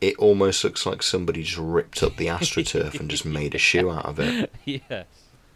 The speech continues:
Speaker 1: I mean, I'm confused with Aura Lee because their collabs are, "We're going to take this shoe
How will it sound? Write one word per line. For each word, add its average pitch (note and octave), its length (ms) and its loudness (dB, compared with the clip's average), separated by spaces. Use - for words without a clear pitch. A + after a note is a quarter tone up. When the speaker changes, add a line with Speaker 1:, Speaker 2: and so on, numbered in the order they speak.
Speaker 1:
I - 40 0
mean, B2+ 200 6
I'm C3+ 200 6
confused C#3+ 680 -2
with F#2+ 100 2
Aura D#2 300 4
Lee G#1+ 280 0
because F2+ 460 -2
their G2 540 2
collabs F2+ 800 -2
are, D#2 540 -2
"We're F#2+ 260 0
going F2 240 0
to - 120 -12
take - 320 0
this B2 140 -2
shoe - 500 0